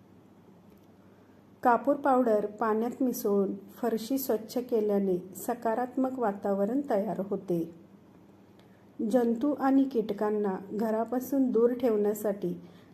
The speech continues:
कापूर जाळणे हा एक प्रभावी मार्ग आहे. थोडे कापूर पाण्यात विरघळवून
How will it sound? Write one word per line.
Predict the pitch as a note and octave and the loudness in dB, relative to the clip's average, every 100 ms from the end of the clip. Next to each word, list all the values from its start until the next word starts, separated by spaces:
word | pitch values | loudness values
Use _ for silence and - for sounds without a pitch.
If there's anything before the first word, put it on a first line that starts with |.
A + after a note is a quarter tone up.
| - | -2
कापूर | A#3 A3+ C4 C4 | 0 0 0 0
जाळणे | C4 A3+ G3+ G3 F#3+ - | 0 2 2 2 0 -2
हा | A3 | 0
एक | A3 A3+ - | 2 0 -2
प्रभावी | A3 G3 G#3+ G3+ C4 | 0 0 0 0 0
मार्ग | B3 G3 F#3+ | 2 2 2
आहे. | F#3 F#3 F3 F3 - - - - - - - | 0 0 -4 -6 -12 -20 -20 -20 -20 -20 -2
थोडे | C4 A#3+ A#3+ | 6 6 6
कापूर | C4+ C#4 C#4 C#4 | 4 0 0 -4
पाण्यात | C4+ A3+ G#3 A3 A3 | -2 0 2 0 -2
विरघळवून | A#3 G#3+ G3+ G#3 A3 A3 G#3+ | 2 2 2 2 2 2 0